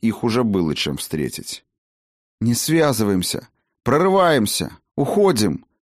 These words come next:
Старый Хрофт видел, как из уголков глаз врачевателя покатились кровавые слёзы. "Куда уходим?" гаркнул отец дружин, указывая на приближающийся сон ангелов.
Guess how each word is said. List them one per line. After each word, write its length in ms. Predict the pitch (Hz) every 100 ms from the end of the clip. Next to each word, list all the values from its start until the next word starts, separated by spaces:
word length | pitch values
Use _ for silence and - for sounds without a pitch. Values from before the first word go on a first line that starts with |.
| _ _ -
Старый 420 | - - 87 87
Хрофт 500 | 82 98 117 117 -
видел, 440 | 82 117 107 113
как 240 | 92 101 -
из 120 | 87
уголков 600 | 95 90 101 - 123 110
глаз 420 | 92 98 110 -
врачевателя 800 | 92 92 - 90 92 113 - 107
покатились 680 | 101 101 - 85 - 90 82
кровавые 580 | - 92 87 87 82 82
слёзы. 600 | - 87 87 76 64 50 - _ _ _ -
"Куда 540 | 113 117 117 135 131
уходим?" 920 | 131 120 - 143 147 139 135 107 78 - _ _ _ -
гаркнул 680 | 80 87 127 135 120 131 127
отец 360 | 123 - 127 104
дружин, 560 | 110 117 98 123 131
указывая 640 | 120 - 123 113 117 120 117
на 160 | 113
приближающийся 1040 | 104 107 101 104 92 110 104 - 107 - 104
сон 420 | - 110 101 98
ангелов. 720 | 107 110 92 80 67 57 -